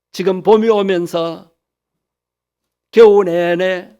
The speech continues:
얼어붙었던 땅, 죽은 것 같은 땅에서 생명력이 솟아나고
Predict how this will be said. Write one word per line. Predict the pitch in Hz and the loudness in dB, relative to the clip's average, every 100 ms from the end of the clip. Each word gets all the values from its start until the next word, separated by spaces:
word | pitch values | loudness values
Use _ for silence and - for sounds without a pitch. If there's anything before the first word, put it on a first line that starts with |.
| - | -8
얼어붙었던 | 214 190 185 185 _ 165 160 156 | -4 -4 -6 -10 _ -10 -10 -10
땅, | 160 147 170 | -12 -12 -14
죽은 | - 240 208 185 | -12 -10 -8 -10
것 | 175 | -12
같은 | 170 - 165 156 156 _ _ _ _ _ | -14 -10 -8 -8 -12 _ _ _ _ _
땅에서 | - 180 170 151 - 135 156 247 _ _ _ _ _ _ _ _ | -6 -2 -2 -4 -10 -12 -12 -14 _ _ _ _ _ _ _ _
생명력이 | - 233 226 196 180 151 165 185 - | -6 -4 0 0 0 -2 -4 -6 -10
솟아나고 | - 180 151 143 135 120 - | -14 -12 -10 -12 -12 -18 -20